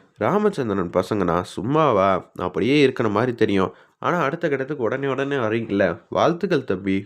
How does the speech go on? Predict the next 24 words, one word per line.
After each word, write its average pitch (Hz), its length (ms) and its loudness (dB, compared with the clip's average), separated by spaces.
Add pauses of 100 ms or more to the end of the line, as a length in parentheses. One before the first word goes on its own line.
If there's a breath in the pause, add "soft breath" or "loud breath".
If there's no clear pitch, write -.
(120)
உங்களெல்லாம் 101 600 2 (400 loud breath)
மேல 185 300 2
வச்சே 120 400 0
பார்த்தாச்சு. 131 640 -2
அப்படி - 260 -2
இருக்கும்போது 113 560 2 (480 loud breath)
நீங்க 151 260 2
எல்லாரும் 156 520 4 (180)
மேல 131 260 2
தான் 123 220 2
இருக்கணும், 107 500 0 (140)
பார்த்துக்கங்க, 113 640 0 (320)
பெரியவரை 117 500 6 (160)
நல்ல 101 240 0
விதமா 123 320 2
வந்து 113 180 2
பார்த்துக்கங்கன்னு" 110 640 0
சொல்லிட்டு 87 340 -2 (440 soft breath)
எல்லாரும் 180 360 2
அன்பா 160 240 0
பாசமா 131 340 -2
வந்து 113 180 -2
பேசிட்டு 113 400 -2
இருக்காங்க. 87 340 0